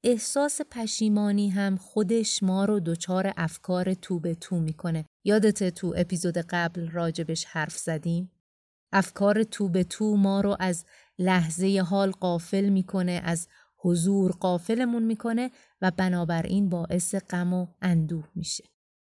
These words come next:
"نیم عمرت در پریشانی رود، نیم دیگر در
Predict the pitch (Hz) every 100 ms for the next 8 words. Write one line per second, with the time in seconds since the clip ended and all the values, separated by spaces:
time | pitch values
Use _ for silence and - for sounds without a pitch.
0 | _ _ _ - 226 294 294 269 254 254
1 | 247 233 226 - - 185 180 175 - 190
2 | 180 165 - 180 165 156 180 247 240 220
3 | 214 208 208 - _ _ - 233 277 277
4 | 269 262 254 254 247 254 262 _ _ _
5 | 202 190